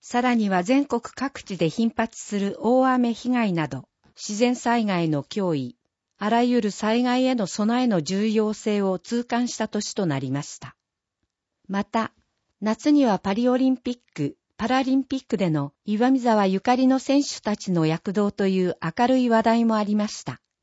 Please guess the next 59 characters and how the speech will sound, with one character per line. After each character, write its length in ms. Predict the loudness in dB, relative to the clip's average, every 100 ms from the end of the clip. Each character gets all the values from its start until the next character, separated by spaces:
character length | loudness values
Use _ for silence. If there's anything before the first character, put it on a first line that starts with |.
| _ _ _ _ _ _ _ -6
バ 160 | -2
ド 120 | 2 6
ミ 180 | 6
ン 40 | 4
ト 200 | 2 2
ン 80 | 2
混 280 | 2 4
合 200 | 4 4
ダ 140 | 4 2
ブ 100 | 0
ル 60 |
ス 220 | -4 -6 -4
で 220 | -4 -8 -4
五 120 | 0
十 40 | 2
嵐 340 | 2 2 2
あ 100 | 2
り 100 | 0
さ 160 | -2 -2
選 220 | 0 -2
手 200 | -2 -2
が 220 | 0 -2 -6 -2
二 160 | -2
大 260 | 2 0 2
会 240 | 2 2
連 220 | 4 4
続 240 | 2 0 2
の 160 | 2
銅 240 | 4 4 4
メ 140 | 4
ダ 120 | 2
ル 160 | 0 -2
を、 140 | -6 -12 _ _ _
車 320 | -6 0 2 4
椅 140 | 0
子 180 | -2 0
ラ 140 | 2
グ 160 | 2 2
ビ 220 | 2 0
ー 20 |
で 260 | -2 -6 -8 -10
池 300 | -4 0 2
崎 320 | 2 0 0
大 200 | 2 0
輔 260 | -2 -4 -2
選 240 | 0 -2
手 180 | -2 -2
が 260 | -2 -4 -10
初 280 | -12 0 2
の 160 | 2
金 280 | 2 4 6
メ 140 | 4
ダ 120 | 4 2
ル 140 | 2
を 60 | 2
手 180 | 2
に 140 | 2 2
凱 200 | 0 0
旋。 340 | -2 -2 -2